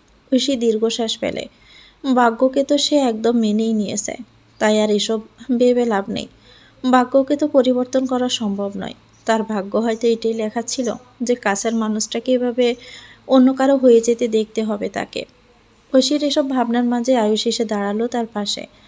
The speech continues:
ঐশী আয়ুষকে খেয়াল করেনি তখনও। আয়ুষ এসে ঐশীকে বলল, "এখানে চুপচাপ দাঁড়িয়ে আছিস কেন? ওখানে তো সবাই খুব আনন্দ করছে,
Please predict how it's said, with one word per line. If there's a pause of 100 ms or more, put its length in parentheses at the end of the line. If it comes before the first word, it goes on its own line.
(400)
ঐশী
আয়ুষকে
খেয়াল
করেনি
তখনও। (280)
আয়ুষ
এসে
ঐশীকে
বলল, (480)
"এখানে
চুপচাপ
দাঁড়িয়ে
আছিস
কেন? (640)
ওখানে
তো
সবাই
খুব
আনন্দ
করছে,